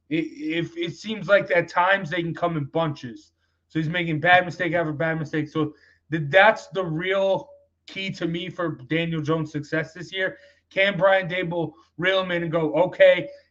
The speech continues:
yeah, you did this. Yeah, I, I know where most of the time it's when they're down.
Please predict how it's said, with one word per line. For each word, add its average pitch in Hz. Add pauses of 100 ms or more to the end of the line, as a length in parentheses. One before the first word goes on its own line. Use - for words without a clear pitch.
yeah, 175
you 185
did 165
this. 180
Yeah, 185
I, 165
I 175
know 185
where 175 (800)
most 165
of 170
the 165
time 170
it's 170
when 170
they're 175
down. 160